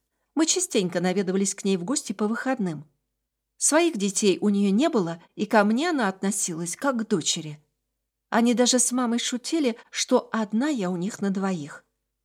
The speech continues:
Конечно, против возможности погостить у нее я ничего не имела. Но не сейчас же, когда идет защита проектов, и на носу зачетная неделя и сессия. «Пап, я не могу,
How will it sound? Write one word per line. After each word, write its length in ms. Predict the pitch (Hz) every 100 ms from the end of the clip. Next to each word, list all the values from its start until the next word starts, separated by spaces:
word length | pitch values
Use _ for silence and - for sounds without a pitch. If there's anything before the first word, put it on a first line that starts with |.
| _
Конечно, 440 | - 220 262 - 240
против 380 | 254 247 240
возможности 680 | 233 233 220 254 - 220 -
погостить 640 | - 196 240 - - 202
у 40 | 190
нее 380 | 196 208 302 349 -
я 280 | 160 214 294
ничего 420 | 294 196 214 202
не 200 | 233 269
имела. 420 | 269 214 165 156 _ _ _ _ _ -
Но 120 | 190
не 140 | 196 190
сейчас 640 | - 185 - 240 285 -
же, 160 | 147 147 _ -
когда 340 | 202 190 196
идет 220 | 190 190
защита 560 | 185 208 - - 190 185
проектов, 680 | - 180 233 320 - 247 - _ -
и 100 | 196
на 120 | 202
носу 340 | 196 196 -
зачетная 640 | 269 196 190 202 180 180 175
неделя 600 | 180 165 226 294 175 - -
и 80 |
сессия. 720 | 208 - 175 - - 151 135 - _ _ _ _ _ _ _ _
«Пап, 440 | - 226 190 175 - _ _ -
я 140 | 233
не 140 | 240
могу, 600 | 247 240 214 254 285 170